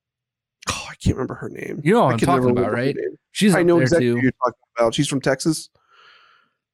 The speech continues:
Speaker 2: Is it
Speaker 1: I
Speaker 2: Texas
Speaker 1: believe.
Speaker 2: or Florida?
Speaker 1: It's, I believe it's Texas.
Speaker 2: I think it's Florida, actually.
Speaker 1: Is it?
Speaker 2: Yeah.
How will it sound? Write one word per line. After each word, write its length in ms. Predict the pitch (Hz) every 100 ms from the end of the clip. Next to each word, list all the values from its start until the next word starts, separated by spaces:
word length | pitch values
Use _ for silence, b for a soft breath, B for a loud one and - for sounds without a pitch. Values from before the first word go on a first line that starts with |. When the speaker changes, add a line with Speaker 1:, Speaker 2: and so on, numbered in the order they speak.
| _ _ _ _
Speaker 2:
Is 140 | 135 139
it 100 | 143
Speaker 1:
I 40 |
Speaker 2:
Texas 80 | 147 147
Speaker 1:
believe. 160 | 156
Speaker 2:
or 60 | 170
Florida? 480 | - 131 113 - - _ _ _ _ _
Speaker 1:
It's, 280 | 147 143 - -
I 60 | 127
believe 280 | 117 139 180
it's 120 | 123
Texas. 500 | - 120 - 90 - _ -
Speaker 2:
I 80 | 131
think 140 | 185
it's 120 | 185 -
Florida, 420 | 104 151 110 -
actually. 300 | - - - - _ _ _ _ _ _ _ _ -
Speaker 1:
Is 180 | 139 160
it? 240 | 233 - -
Speaker 2:
Yeah. 220 | 117 147